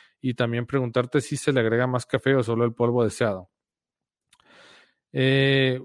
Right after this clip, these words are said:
si tienes polvo capuchino, polvo base capuchino, quiere decir que ya lleva leche y café soluble.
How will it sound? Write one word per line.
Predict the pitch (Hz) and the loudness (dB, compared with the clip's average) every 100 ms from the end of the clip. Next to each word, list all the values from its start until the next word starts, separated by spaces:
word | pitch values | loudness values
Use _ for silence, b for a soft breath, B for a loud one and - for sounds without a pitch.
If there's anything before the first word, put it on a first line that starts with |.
| - | -10
si | 131 131 | -8 -2
tienes | 147 185 - | 0 0 4
polvo | 180 175 180 | 6 6 6
capuchino, | 151 127 - 147 139 - | 4 2 0 0 0 2
polvo | 143 147 147 | 4 6 6
base | 147 139 143 | 4 4 0
capuchino, | 113 113 - 135 147 139 | -2 -2 -4 -2 -2 -2
quiere | 139 | -2
decir | 127 135 | -2 -2
que | - 131 | 0 2
ya | |
lleva | 120 117 120 | 2 2 2
leche | 117 113 110 120 | 2 0 -2 -6
y | |
café | - 101 104 | -4 -6 -4
soluble. | - 104 95 95 | -6 -4 -6 -8